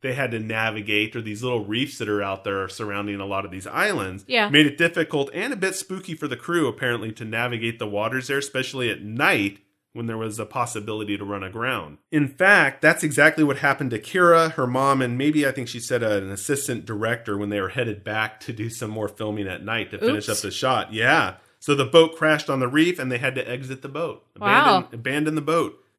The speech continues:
Speaker 1: And obviously they were rescued, but it ate up time and made the idea of hitting reef a reality. So the rest of the shots were picked up back in California. That way the crew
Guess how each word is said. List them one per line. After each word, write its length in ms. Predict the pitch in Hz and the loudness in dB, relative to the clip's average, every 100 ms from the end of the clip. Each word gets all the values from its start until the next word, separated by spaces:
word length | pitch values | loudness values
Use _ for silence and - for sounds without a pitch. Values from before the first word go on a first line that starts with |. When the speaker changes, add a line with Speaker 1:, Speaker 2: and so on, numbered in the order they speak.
| _ | _
Speaker 1:
And 120 | 131 | 2
obviously 440 | 143 165 175 160 151 | 6 6 4 4 4
they 100 | 143 | 6
were 140 | 123 | 4
rescued, 500 | 131 156 - 120 120 | 4 2 2 -4 0
but 300 | 127 117 117 | 2 2 2
it 140 | 127 123 | -4 -4
ate 180 | 143 135 | -2 0
up 200 | 131 - | -2 -2
time 360 | 143 131 135 | -2 -2 0
and 120 | 120 113 | -2 -2
made 180 | 120 | -2
the 100 | 120 | -2
idea 380 | 110 110 117 113 | -4 -4 -2 -2
of 120 | 104 | -2
hitting 420 | - 120 110 104 - | -6 -6 -4 -4 -6
reef 260 | 113 120 117 | -8 -8 -8
a 80 | |
reality. 600 | 101 104 110 151 120 101 | -8 -6 0 0 0 -2
So 160 | 104 117 | -4 -6
the 100 | 107 | -4
rest 320 | 117 139 - | -2 -2 -2
of 100 | 123 | -6
the 120 | 117 | -6
shots 460 | 92 - 143 127 - | -6 -4 -2 -2 -6
were 100 | 107 | -12
picked 280 | - 120 120 | -10 -10 -8
up 160 | 107 110 | -8 -8
back 220 | 107 104 | -12 -10
in 80 | 101 | -10
California. 540 | 110 98 - 110 101 | -8 -8 -8 -10 -8
That 200 | 92 90 | -8 -8
way 140 | 90 92 | -8 -12
the 220 | 101 104 | -10 -12
crew 680 | - 131 120 104 104 95 | -10 -6 -2 0 0 -4